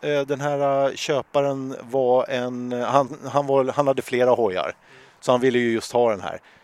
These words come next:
Jag tycker att det känns skönt att min hoj som jag ägt i ändå tretton år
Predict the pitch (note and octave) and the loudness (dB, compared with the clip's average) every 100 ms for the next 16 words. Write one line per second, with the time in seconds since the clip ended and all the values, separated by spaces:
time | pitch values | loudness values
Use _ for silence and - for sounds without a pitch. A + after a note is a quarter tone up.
0 | _ - D3 D3 D3+ D3 C3+ - B2+ - | _ 4 4 4 0 -2 -2 -2 -2 -2
1 | D3+ D3 D3+ - - - - B2+ - - | -2 0 -2 -8 -20 -14 -6 -6 -6 -18
2 | - C3+ C#3+ B2+ C3+ C3 C3 B2 B2 B2+ | -8 -6 -4 0 0 0 0 0 2 2
3 | - C3+ A#2 A2 C3+ B2 A#2+ - C#3 - | 0 -8 -8 -4 -4 -4 -6 -2 -2 -4
4 | - B2+ A2+ A#2 | -6 -2 0 0